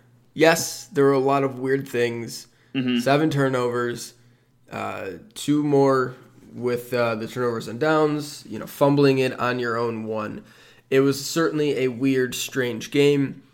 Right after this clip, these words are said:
Speaker 1: but at the same time, they couldn't run the ball against a two hundred and fifty pound nose tackle and
Speaker 2: Mm-hmm.
Speaker 1: a bunch of transfers playing in a new scheme with a new coach.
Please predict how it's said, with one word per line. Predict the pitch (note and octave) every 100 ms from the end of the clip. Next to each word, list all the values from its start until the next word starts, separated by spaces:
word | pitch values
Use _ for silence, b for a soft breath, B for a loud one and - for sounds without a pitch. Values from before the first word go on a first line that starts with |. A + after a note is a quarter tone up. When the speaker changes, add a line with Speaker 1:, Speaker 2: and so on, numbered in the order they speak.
| b b
Speaker 1:
but | C3
at | C3+ C3+
the |
same | C3 C#3+ C3+
time, | C3+ C3 B2+ B2+ -
they | A#2+
couldn't | - C#3 C#3
run | B2 B2+
the | B2+
ball | A#2+ B2 B2 A#2
against | A#2 A#2 A#2+ A#2
a |
two | F#2+ C3
hundred | B2 B2 A#2+
and | A2
fifty | - B2 -
pound | A#2 A#2 G#2+ B2
nose | D#3+ D#3+ D#3
tackle | D#3 D3 C#3+ D3 C#3
and | A#2+
Speaker 2:
Mm-hmm. | A#2+ A#2+
Speaker 1:
a |
bunch | A#2+ -
of | G#2+ A2+ G#2 -
transfers | - C#3+ C3 C#3 B2+ B2
playing | - B2+ B2
in | A#2
a | A#2
new | A#2
scheme | G#2+ - D#3 D3+ C#3
with | B2
a | G#2+
new | G#2+
coach. | G#2+ - D3+ C#3+ C3+